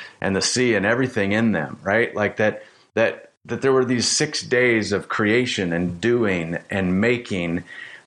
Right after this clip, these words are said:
And, and then God knew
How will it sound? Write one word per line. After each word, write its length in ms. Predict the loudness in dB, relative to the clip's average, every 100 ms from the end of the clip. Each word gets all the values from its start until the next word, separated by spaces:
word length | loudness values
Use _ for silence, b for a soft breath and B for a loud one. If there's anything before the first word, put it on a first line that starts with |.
| _
And, 440 | 0 2 2 -2 -8 _ _ _ _ _ _ -20 -6
and 160 | 0 2
then 300 | 2 0 -6 _ _ -6
God 300 | 0 2 2
knew 640 | 2 2 2 2 0 -2